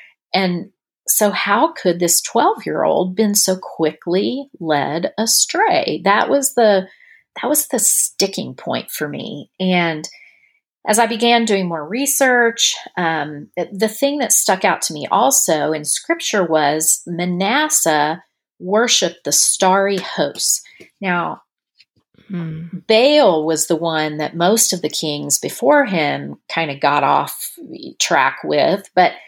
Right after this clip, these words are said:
Speaker 2: Right.
Speaker 1: starry hosts was something very different, um, i-, in the pagan world.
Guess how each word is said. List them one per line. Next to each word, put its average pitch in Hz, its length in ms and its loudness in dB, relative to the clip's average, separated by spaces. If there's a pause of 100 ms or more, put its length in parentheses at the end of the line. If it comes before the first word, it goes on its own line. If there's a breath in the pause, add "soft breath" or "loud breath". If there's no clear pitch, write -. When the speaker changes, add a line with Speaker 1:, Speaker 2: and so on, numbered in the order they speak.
(140 loud breath)
Speaker 2:
Right. 175 140 0
Speaker 1:
starry 254 600 4
hosts - 760 2
was 170 260 0
something 175 440 -2
very 202 440 2
different, 165 600 0 (540 loud breath)
um, 147 560 0 (720)
i-, 180 160 -2
in 180 160 2
the 165 80 2
pagan 160 480 0
world. - 460 -2